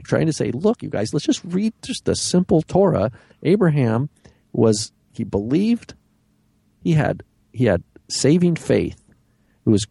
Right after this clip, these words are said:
counted to him as, uh, tzedakah, as righteousness. He's a m-, covenant member. God sees him as, as, uh, righteous by his faith,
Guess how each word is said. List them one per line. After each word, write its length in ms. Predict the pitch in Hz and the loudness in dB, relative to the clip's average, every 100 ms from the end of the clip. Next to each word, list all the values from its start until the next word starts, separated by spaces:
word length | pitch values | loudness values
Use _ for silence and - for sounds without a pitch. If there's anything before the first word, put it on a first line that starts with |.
| _ | _
counted 300 | - 170 180 | -4 0 0
to 80 | 151 | 0
him 200 | 160 151 | 0 0
as, 280 | 101 - - _ _ - | -4 -8 -20 _ _ -10
uh, 140 | 101 101 101 | -8 -8 -2
tzedakah, 640 | 131 131 120 87 67 - - _ _ _ _ | 2 2 2 -4 -4 -8 -18 _ _ _ _
as 120 | 101 101 | -6 0
righteousness. 840 | 120 139 - 87 - - 98 - - _ _ _ _ _ _ - | 2 2 0 -6 -6 -10 -10 -12 -18 _ _ _ _ _ _ -2
He's 240 | 120 107 | 0 2
a 20 | 98 | 0
m-, 280 | 95 107 107 - | 0 -4 -6 -4
covenant 420 | 165 175 180 - | 0 2 0 -2
member. 440 | 120 110 82 - - - | -2 -2 -6 -10 -14 -4
God 300 | 98 139 135 | -2 -2 -4
sees 320 | - 151 - | -6 -6 -4
him 200 | 135 123 | -4 -2
as, 280 | 95 95 - _ _ _ - | -4 -6 -10 _ _ _ -10
as, 400 | 85 82 - - _ _ _ | -6 -6 -8 -16 _ _ _
uh, 360 | 104 95 - - - _ _ | -4 -4 -6 -10 -14 _ _
righteous 600 | - 113 120 - - - - _ _ _ | 0 2 2 -2 -10 -14 -16 _ _ _
by 160 | 104 | 0
his 140 | 113 110 | 0 -2
faith, 320 | - 92 85 | 0 0 0